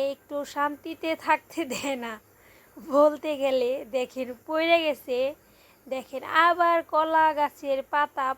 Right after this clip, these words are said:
পইচে গেছে গা, পচা পাতা দিয়ে দেখেন কি টানাটানি। মানে তখন অনেক দুস-, আহ, অনেক দুষ্টু ছিল তো রাফসান,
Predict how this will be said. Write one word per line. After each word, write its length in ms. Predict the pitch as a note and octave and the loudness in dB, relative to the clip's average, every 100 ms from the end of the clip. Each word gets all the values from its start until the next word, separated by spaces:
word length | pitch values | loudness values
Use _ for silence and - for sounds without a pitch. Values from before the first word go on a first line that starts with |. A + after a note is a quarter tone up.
| - | -8
পইচে 460 | D#4 E4 D#4+ F#4+ F#4 | -8 -6 -6 -6 -4
গেছে 300 | D4+ A3+ B3+ | -4 -4 -8
গা, 160 | A3+ A3 A#3 - | -8 -10 -8 -4
পচা 360 | C#4 C4+ D4 | -4 -2 -4
পাতা 400 | C#4+ C#4+ C#4 C#4+ C4+ B3+ A3+ C4 | -2 -2 -2 -4 -4 -4 -10 -12
দিয়ে 240 | C4 C4 | -6 -6
দেখেন 320 | A3 A#3+ A#3+ A3+ | -6 -8 -10 -14
কি 180 | G#3+ C4+ C#4+ | -14 -12 -2
টানাটানি। 640 | D4 C4+ C4+ C4 A#3+ G#3+ - _ _ _ _ _ C4+ | 0 0 -2 -8 -10 -12 -20 _ _ _ _ _ -16
মানে 100 | B3 | -2
তখন 280 | D#4 D4+ D#4 | 0 2 0
অনেক 220 | D#4+ D#4 B3+ A#3 | -2 -4 -6 -8
দুস-, 320 | D#4+ D#4 - | -8 -8 -8
আহ, 400 | D#4+ C#4 C4 B3+ C4 | -4 -2 0 0 -2
অনেক 220 | C#4+ D4 A#3 A#3 | -4 -6 -10 -12
দুষ্টু 320 | D4+ D#4 - F4 | -10 -10 -10 -12
ছিল 200 | - C#4+ C#4+ | -10 -2 -2
তো 160 | D4 D4+ C#4 | -2 -4 -2
রাফসান, 540 | B3 A#3 - - A#3+ | -2 -4 -6 -12 -10